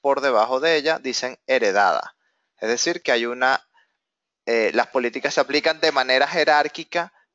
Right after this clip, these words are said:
para lo que son los, las unidades organizacionales. Yo la puedo anular en cualquier momento. Simplemente le doy aquí a anular y apago el switch.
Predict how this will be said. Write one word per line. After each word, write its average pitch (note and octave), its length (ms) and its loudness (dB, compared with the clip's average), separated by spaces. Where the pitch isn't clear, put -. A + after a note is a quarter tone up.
para C3 520 2
lo A#2 240 -8
que A2+ 120 -14
son A#2 460 -10
los, B2 560 -4
las A#2 180 -2
unidades G#2+ 260 -6
organizacionales. A#2+ 680 -2
Yo A#2 140 -2
la A#2 160 -2
puedo B2+ 200 0
anular B2 500 0
en A#2+ 80 -6
cualquier G#2+ 380 -4
momento. A2+ 640 -6
Simplemente A#2 600 -6
le G#2+ 80 -2
doy G2 140 0
aquí B2 260 -6
a - 80 -4
anular D#3 600 0
y C3+ 100 -2
apago A#2 380 2
el B2 80 -4
switch. - 580 -8